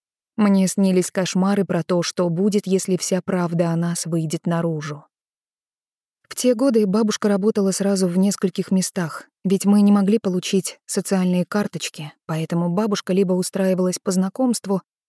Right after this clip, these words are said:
либо подрабатывала там, где социальные карточки не спрашивали. Например, она сидела с чужими детьми. Мне было восемнадцать. Я только окончила школу, и вдруг у бабушки обнаружили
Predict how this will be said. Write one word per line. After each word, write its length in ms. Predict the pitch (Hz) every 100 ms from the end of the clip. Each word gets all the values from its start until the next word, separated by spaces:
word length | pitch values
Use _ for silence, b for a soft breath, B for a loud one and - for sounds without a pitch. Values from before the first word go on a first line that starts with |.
| _
либо 220 | 254 262 220
подрабатывала 680 | 190 190 180 196 180 180 180
там, 280 | 214 208
где 260 | 175 170 165
социальные 540 | - 175 185 170 165 165
карточки 480 | 185 - 175 -
не 140 | 165 160
спрашивали. 640 | - 180 156 - 156 160 - _ _ _ _ -
Например, 420 | 214 240 247 -
она 200 | 214 196
сидела 400 | 202 196 196 214
с 40 | 175
чужими 420 | - 180 196 190
детьми. 440 | 170 - 151 143 - _ _ _ _ -
Мне 280 | 208 226 262
было 240 | 208 214
восемнадцать. 800 | 190 - 180 160 151 - - - _ _ _ _ -
Я 320 | 202 220 214
только 300 | - 233 220
окончила 500 | 202 - 202 - 196
школу, 380 | 185 - 262 208
и 260 | 190 190 185
вдруг 340 | 175 208 -
у 60 | 202
бабушки 440 | 180 214 190 -
обнаружили 680 | 180 180 180 190 185 175